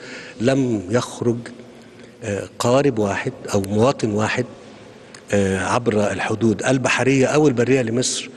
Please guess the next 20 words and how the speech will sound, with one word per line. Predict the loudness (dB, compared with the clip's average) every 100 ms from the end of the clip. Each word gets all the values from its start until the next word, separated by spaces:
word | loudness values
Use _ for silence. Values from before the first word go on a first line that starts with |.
| -18 -18 -2
إلى | 2 4
أوروبا، | 2 2 2 0 -4 -6 -18 0
وده | 2 4 2
التزام | 0 -2 0 2
إنساني | 0 -2 0 0 0 -6 -14 -4
مصر | 0 0 0
ملتزمة | -4 -2 -2 0 -2
بيه، | -2 -2
إن | -2
هي | -2 0 0 -2 -8 -18 -6
تحرص | -4 -2 -2
على | -2 -2
إن | -4
هي | -2 0 0 -2 -8 -20 -20 -14
ما | -4
تكونش | -2 2 2 2
أبدًا، | 0 2 4 4 2 -2 -14 -18 -18 -18 -6
آه، | -2 0 0 -2 -4 -4 -6 -8 -14 -2
يعني | 0 0 -4 0
معبر | 2 2 0 -2